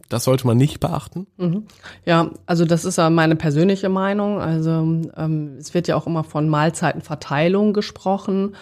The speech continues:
Speaker 2: Und, ähm, ja, wie viele Mahlzeiten darf ich überhaupt essen? Wie ist das mit Abständen? Und da wird schon beim Clean Eating empfohlen, sechs Mahlzeiten pro Tag. So sagt es auch die Deutsche Gesellschaft für Ernährung. Ich erlebe das sehr häufig in der Praxis,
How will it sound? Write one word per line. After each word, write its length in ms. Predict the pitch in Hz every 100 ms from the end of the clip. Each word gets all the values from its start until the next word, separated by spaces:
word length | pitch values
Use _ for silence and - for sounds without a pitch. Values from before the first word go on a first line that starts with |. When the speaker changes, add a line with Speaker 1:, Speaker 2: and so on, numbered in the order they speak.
| - _ _ _
Speaker 2:
Und, 540 | 165 165 165 160 156 -
ähm, 400 | 160 151 151 147
ja, 280 | 180 151 147
wie 100 | 175
viele 240 | - 190
Mahlzeiten 560 | 175 160 165 170 160 170
darf 220 | 151 160
ich 80 | 170
überhaupt 400 | 156 143 143 -
essen? 380 | 180 - 185 165
Wie 60 |
ist 120 | 156 165
das 140 | 156
mit 120 | 131
Abständen? 800 | - - - - 165 160 165 160
Und 260 | 151 151 151
da 120 | 147
wird 300 | 151 151 - -
schon 300 | 165 156 160
beim 160 | 156 156
Clean 200 | - 156
Eating 240 | - 156
empfohlen, 580 | - 147 - 147 156 156
sechs 420 | 139 143 143 -
Mahlzeiten 640 | 147 143 156 156 160 - 165
pro 220 | - 143
Tag. 480 | - 156 165 190 - - - _
So 140 | - 151
sagt 260 | 151 151
es 100 | 165
auch 120 | 139
die 120 | - 156
Deutsche 300 | 147 147 156
Gesellschaft 400 | 156 147 160 -
für 80 |
Ernährung. 420 | - 143 160 180 160
Ich 140 | 165
erlebe 320 | 156 165 165
das 220 | 156 156
sehr 240 | 143 147 147
häufig 380 | 147 156 147 -
in 100 | 156
der 120 | 156
Praxis, 600 | - 143 147 - 151 -